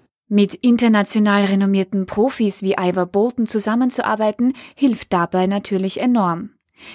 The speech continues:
Die Chance auf ein bereicherndes Zusammentreffen haben am zweiundzwanzigsten März aber nicht nur die Studierenden,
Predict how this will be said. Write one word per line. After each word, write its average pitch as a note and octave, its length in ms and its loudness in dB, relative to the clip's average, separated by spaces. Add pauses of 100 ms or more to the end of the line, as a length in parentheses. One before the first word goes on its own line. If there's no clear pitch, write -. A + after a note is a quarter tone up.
(140)
Die F3+ 80 0
Chance G3 480 0
auf - 160 -4
ein F3+ 240 -2
bereicherndes G3 640 0
Zusammentreffen G#3 760 -4 (320)
haben C#4+ 260 2
am C#4+ 120 4
zweiundzwanzigsten G#3+ 880 -2
März F#3+ 280 -6
aber F#3+ 260 -4
nicht A#3 280 -2
nur G3 120 0
die F#3 100 -6
Studierenden, G#3+ 760 -2